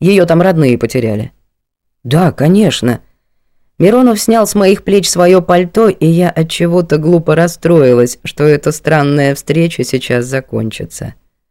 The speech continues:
"Холодно, так что нужно обязательно жахнуть коньяку за здоровье молодых. Передавайте мои поздравления.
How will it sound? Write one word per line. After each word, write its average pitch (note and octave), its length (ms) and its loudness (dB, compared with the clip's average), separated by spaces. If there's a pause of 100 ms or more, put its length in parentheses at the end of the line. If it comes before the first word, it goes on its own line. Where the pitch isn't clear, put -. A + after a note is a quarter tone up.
(520)
"Холодно, C#3 540 0
так E3 240 -4
что - 160 -6
нужно E3+ 340 0
обязательно D#3 880 0
жахнуть E3 480 0
коньяку D#3 580 2
за E3+ 160 2
здоровье D#3+ 460 2
молодых. D#3 520 2 (720)
Передавайте C3+ 580 0
мои A#2+ 220 2
поздравления. A#2+ 880 -2